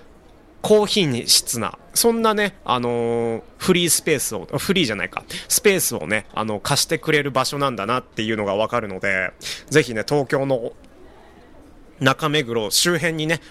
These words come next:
お住まいの方はね、こんな場所でポッドキャスト収録してもいいんじゃないかなって思いました。ということで、次のコーナーに行きたいと思います。四つ目のコーナー、本日のポッドキャスト。本日のポッドキャストは、ポッドキャスト百四十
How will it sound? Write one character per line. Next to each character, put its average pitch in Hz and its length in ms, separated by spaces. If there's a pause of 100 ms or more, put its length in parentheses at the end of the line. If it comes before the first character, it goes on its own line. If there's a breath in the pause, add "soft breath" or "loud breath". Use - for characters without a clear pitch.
お 127 80
住 135 160
ま 127 80
い 127 40
の 127 60
方 120 220
は 104 80
ね、 95 80
こ 214 120
ん 214 40
な 214 80
場 185 100
所 180 100
で 160 120
ポ - 80
ッ 147 40
ド 139 120
キ 147 60
ャ 127 40
ス - 40
ト 113 60
収 120 160
録 110 200
し - 60
て 135 100
も 220 180 (320 loud breath)
い 131 140
い - 20
ん 110 60
じ 110 100
ゃ 101 40
な 107 120
い 101 60
か 101 100
な 214 160
っ - 20
て - 340 (280 loud breath)
思 117 240
い 104 60
ま 107 120
し - 120
た。 - 240 (580)
と 285 60
い - 20
う - 40
こ 294 40
と 269 80
で、 165 200 (260)
次 165 260
の 143 300
コ 127 140
ー - 20
ナ 107 160
ー - 20
に 160 80
行 180 100
き - 40
た 135 80
い 117 40
と 117 60
思 113 140
い 113 40
ま 160 140
す。 - 100 (200 loud breath)
四 254 180
つ - 180
目 381 80
の 339 120
コ 160 140
ー 147 40
ナ 120 220
ー、 - 20
本 370 240
日 302 220
の 320 100
ポ 262 120
ッ - 20
ド 233 100
キ 226 80
ャ 214 40
ス - 80
ト。 165 200 (240 loud breath)
本 226 220
日 170 160
の 170 140
ポ 170 100
ッ - 20
ド 170 100
キ 165 80
ャ 156 60
ス - 60
ト 143 100
は、 196 180
ポ 208 180
ッ - 60
ド 285 120
キ 320 80
ャ 311 40
ス - 60
ト 165 80
百 160 340
四 339 280
十 117 280